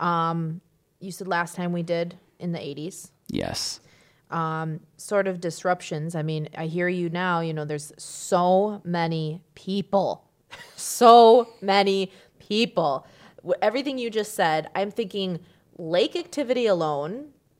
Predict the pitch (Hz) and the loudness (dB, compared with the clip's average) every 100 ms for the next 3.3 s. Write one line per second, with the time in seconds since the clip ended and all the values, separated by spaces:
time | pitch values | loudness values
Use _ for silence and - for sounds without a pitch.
0 | - 208 208 220 208 202 202 - _ _ | -6 0 0 2 0 0 -4 -14 _ _
1 | _ _ _ - 285 277 254 214 208 196 | _ _ _ -8 0 4 4 2 2 2
2 | 185 - - - 180 226 226 190 185 156 | 0 -8 -14 -20 -10 -2 -2 -2 -6 -6
3 | 160 233 | -4 -6